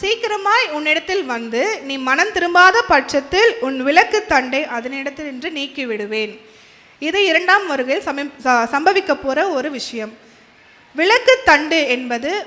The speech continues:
பரிசுத்த ஆவியை குறிக்கிறது. So, நம்மிட இன்றைக்கு இருக்கிற அந்த பரிசுத்த ஆவியை நாம் மனம், அதை, அ, பரிசுத்த ஆவியை உணராதவர்களாய் நாம் மனம் திரும்பாவிட்டால், நம்மிடம் இருந்த, இருக்கிற பரிசுத்த ஆவியை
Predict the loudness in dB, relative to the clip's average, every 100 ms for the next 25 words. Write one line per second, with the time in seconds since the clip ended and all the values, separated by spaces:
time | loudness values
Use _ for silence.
0 | -4 -4 -4 -4 2 4 4 0 -4 -4
1 | -8 -6 -4 -4 -4 -8 -10 -20 -20 _
2 | _ -6 -2 0 0 0 2 2 0 -2
3 | -4 -2 -2 2 2 2 0 -2 -2 2
4 | 6 6 4 2 0 0 -2 -12 -20 -14
5 | -2 -2 0 -2 -2 2 2 4 4 2
6 | 0 0 -4 0 6 6 6 -2 -4 0
7 | 2 2 2 -2 -2 -2 -2 -6 -8 -4
8 | -4 -4 2 4 4 2 4 6 6 2
9 | -8 -20 -20 -20 _ 0 2 2 2 2
10 | 0 -2 0 -2 -2 -2 -2 -8 -10 0
11 | 2 2 0 -2 -2